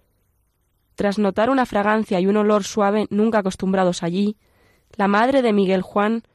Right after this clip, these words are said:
alertó a su hijo de tener dos pies, uno encima de otro, cruzados.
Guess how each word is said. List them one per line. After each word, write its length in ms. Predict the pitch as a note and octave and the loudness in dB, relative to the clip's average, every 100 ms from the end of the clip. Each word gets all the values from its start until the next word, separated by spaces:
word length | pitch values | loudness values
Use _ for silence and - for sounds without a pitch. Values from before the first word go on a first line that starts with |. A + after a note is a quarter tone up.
| _ _ _ _ | _ _ _ _
alertó 420 | G3 G3 F3+ A#3+ | -2 -2 0 2
a 60 | B3+ | 2
su 160 | - A3 | 2 0
hijo 260 | A3 B3+ | 0 0
de 100 | G#3 | 0
tener 360 | F3+ F#3+ G3+ G#3 | 0 0 0 0
dos 220 | G3+ G3 | -2 -2
pies, 420 | - G3 F3 - _ _ _ _ _ _ | -2 -2 -2 -6 _ _ _ _ _ _
uno 180 | A#3 C4 | 0 2
encima 380 | A#3 - B3+ A3 | 2 0 0 2
de 120 | G3 | 2
otro, 340 | G3 - D3+ - | 0 -4 -8 -6
cruzados. 640 | F#3+ F#3+ G3+ E3+ E3+ - | -2 0 0 0 -2 -10